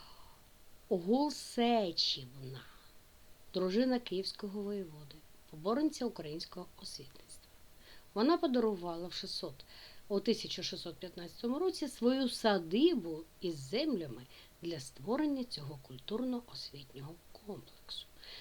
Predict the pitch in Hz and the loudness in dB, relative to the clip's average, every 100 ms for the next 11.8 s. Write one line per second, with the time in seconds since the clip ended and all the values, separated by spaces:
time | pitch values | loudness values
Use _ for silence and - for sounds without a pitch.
0 | - - 233 302 196 165 156 160 190 240 | -14 2 2 4 2 -2 -2 0 0 0
1 | - 294 294 294 294 294 285 - 277 - | -2 -4 -2 -2 -2 -2 -6 -6 -10 -8
2 | 269 277 277 262 240 - - - - - | -6 -4 -4 -4 -6 -10 -16 -16 -16 -10
3 | 208 202 196 190 220 226 220 190 185 185 | -4 0 0 0 2 4 4 4 2 4
4 | 214 214 202 - 285 285 - - 196 175 | 6 6 4 0 -4 -6 -12 2 4 4
5 | 175 165 170 156 160 156 151 143 131 147 | 0 -4 -4 -4 -6 -6 -8 -12 -12 -12
6 | 139 - - 277 277 262 - 269 247 240 | -8 -8 -6 -4 -4 -6 -6 -6 -6 -8
7 | - - - - - 190 180 160 165 220 | -10 -16 -18 -18 -4 -2 0 0 2 2
8 | 277 311 302 240 147 139 - 208 214 240 | 4 2 2 -2 -6 -6 -4 -2 0 2
9 | 202 165 165 170 - - - - - 165 | 0 -4 -10 -14 -18 -18 -18 -12 -8 -4
10 | - 165 165 160 170 165 156 147 135 143 | -4 -2 -4 -6 -8 -8 -10 -12 -10 -6
11 | 233 - - 131 120 - - - | -6 -6 -8 -10 -12 -14 -16 -18